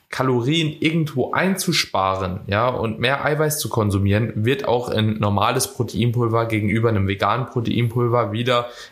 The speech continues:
ein paar Vorteile mit sich bringen, weil vegane Proteinpulver haben in der Regel ein bisschen weniger Protein allgemein. Ja, also während beispielsweise ein Whey-Konzentrat so um die achtzig Prozent, wie wir eben schon gesagt haben, haben, ist ein veganes Protein eher so bei siebzig Prozent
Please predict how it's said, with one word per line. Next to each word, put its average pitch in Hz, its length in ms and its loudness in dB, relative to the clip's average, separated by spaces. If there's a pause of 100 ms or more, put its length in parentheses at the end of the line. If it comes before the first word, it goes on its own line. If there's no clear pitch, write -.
ein 98 200 -2
paar 110 180 0
Vorteile 107 460 0
mit 104 200 0
sich 151 200 -2
bringen, 151 240 2
weil 110 160 2
vegane 104 320 0
Proteinpulver 120 720 0
haben 123 200 0
in 113 100 -2
der 104 140 2
Regel 120 220 0
ein 107 60 -2
bisschen 117 260 2
weniger 107 280 2
Protein 135 520 -2
allgemein. 135 540 0 (340)
Ja, 101 160 2
also 104 220 -2
während 110 260 2
beispielsweise 98 600 0
ein 98 40 2
Whey-Konzentrat 127 960 0
so 101 160 0
um 113 140 2
die 110 100 0
achtzig 143 340 0
Prozent, 127 360 0
wie 117 100 0
wir 113 80 2
eben 117 160 0
schon 117 180 -2
gesagt 113 300 0
haben, 117 160 0
haben, 117 200 2 (280)
ist - 180 2
ein 113 80 2
veganes 104 360 2
Protein 107 400 0
eher 101 220 2
so 101 80 -2
bei 95 120 -4
siebzig 156 460 -2
Prozent 139 500 0